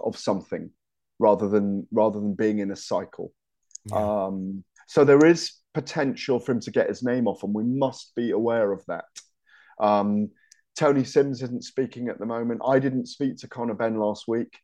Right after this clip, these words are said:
Speaker 1: I think the journalists he spoke to know the lawyer that's working for him, Mike Morgan, and I think they know that he's very strong on things, and I think they'll plead a contamination case,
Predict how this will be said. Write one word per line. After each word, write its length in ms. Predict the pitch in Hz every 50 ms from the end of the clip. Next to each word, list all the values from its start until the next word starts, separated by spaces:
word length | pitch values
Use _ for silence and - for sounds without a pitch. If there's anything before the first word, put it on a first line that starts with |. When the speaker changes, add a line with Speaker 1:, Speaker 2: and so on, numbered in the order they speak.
| _ _ _ _ - -
Speaker 1:
I 100 | 110 110
think 240 | - 131 117 -
the 80 | - 104
journalists 520 | 95 131 123 120 117 120 120 113 113 -
he 100 | - 120
spoke 360 | 113 - - 120 113 113 - - -
to 360 | 127 113 113 113 113 113 107 - _ _ _ _ _ _ _ _ -
know 260 | 117 110 110 107 104
the 120 | 98 107
lawyer 360 | 107 113 117 120 117 113 113
that's 280 | 107 107 104 - - -
working 380 | 117 123 117 113 - - 120 110
for 160 | - 127 131
him, 140 | 135 127 123
Mike 240 | 110 104 95 -
Morgan, 500 | 95 107 110 113 110 104 135 131 147 156 156 -
and 120 | 110 110
I 100 | 107 107
think 300 | 101 - - 117 110 - -
they 260 | 107 113 107 110 113
know 480 | 117 117 117 117 117 117 117 117 117 117
that 240 | 107 117 104 90 82 - _ _ _ _ _ _ _ _ _ _ _ _
he's 140 | 135 117 98
very 260 | 110 113 110 107 101
strong 460 | - - - - - 127 123 120 120
on 140 | 117 113 117
things, 420 | - - 117 120 135 147 139 -
and 100 | 131 120
I 60 | 117 113
think 260 | - 143 127 113 -
they'll 280 | 120 117 113 110 - _ -
plead 340 | - 147 151 147 147 147
a 40 | 135
contamination 840 | - 131 127 120 - 131 117 117 113 107 101 101 104 - - 95 95
case, 580 | - - 101 104 120 135 - - - - _